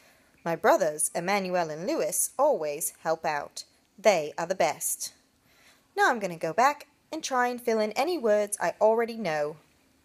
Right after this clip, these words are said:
"Every blank bright and early." Well, the only word that would work for that one is morning. So I would go ahead and write the word morning.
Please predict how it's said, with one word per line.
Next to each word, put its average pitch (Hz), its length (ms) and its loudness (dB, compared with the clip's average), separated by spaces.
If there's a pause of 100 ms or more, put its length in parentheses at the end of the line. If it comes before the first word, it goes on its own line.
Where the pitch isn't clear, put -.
(160)
"Every 349 260 4
blank 214 440 0
bright 196 240 4
and 190 120 -12
early." 160 460 0 (520)
Well, 277 300 6
the 311 160 -2
only 415 380 0 (260)
word 185 420 6
that 170 160 -4
would 170 200 -6 (220)
work 269 260 2
for - 140 -10
that 160 240 -4
one 160 300 -10
is 175 300 -2
morning. 151 640 -2 (420)
So - 180 0
I 302 120 4
would 240 160 -4
go 208 160 6
ahead 190 200 -6
and 170 120 -10
write 165 200 -10
the 165 80 -14
word 160 240 -6
morning. 147 440 -14